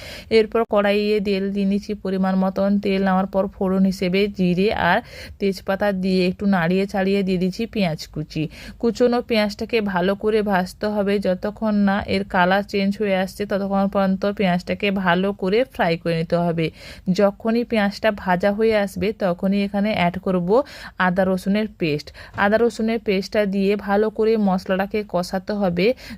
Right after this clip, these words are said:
যতক্ষণ না আদার যে কাঁচা গন্ধটা চলে যায় ততক্ষণ পর্যন্ত এটাকে নাড়াচাড়া করে ভালো করে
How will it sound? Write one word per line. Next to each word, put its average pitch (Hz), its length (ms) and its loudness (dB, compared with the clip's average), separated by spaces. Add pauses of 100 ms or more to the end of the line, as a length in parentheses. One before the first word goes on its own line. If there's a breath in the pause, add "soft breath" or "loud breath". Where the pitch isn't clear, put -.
(140)
যতক্ষণ 220 460 0
না 226 60 2 (220)
আদার 202 260 4
যে 214 140 -2
কাঁচা 190 360 -2
গন্ধটা 185 520 2 (120)
চলে 160 280 2
যায় 147 240 0
ততক্ষণ 202 460 -2
পর্যন্ত 214 240 0
এটাকে 196 440 0
নাড়াচাড়া 180 400 2
করে 196 280 0
ভালো 180 280 2
করে 190 200 0